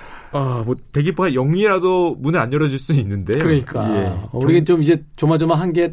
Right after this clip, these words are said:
Speaker 2: 아이, 내 순서까지는 와야 되는데 지금 이런 상황인 거고. 어, 근데 한 가지 흥미로운 건, 음, 이 지세븐 중에서 이제 우리나라와 가장 많은 무역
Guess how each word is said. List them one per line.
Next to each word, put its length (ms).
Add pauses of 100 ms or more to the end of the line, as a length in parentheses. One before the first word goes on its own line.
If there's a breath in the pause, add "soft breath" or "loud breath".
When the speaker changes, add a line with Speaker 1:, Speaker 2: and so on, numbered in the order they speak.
(120)
Speaker 2:
아이, 220 (120)
내 160
순서까지는 520
와야 200
되는데 220
지금 180
이런 220
상황인 340
거고. 500 (1080 loud breath)
어, 560 (1200 loud breath)
근데 100
한 160
가지 140
흥미로운 580
건, 400
음, 260
이 240 (360)
지세븐 580
중에서 300
이제 100
우리나라와 420
가장 300
많은 280
무역 360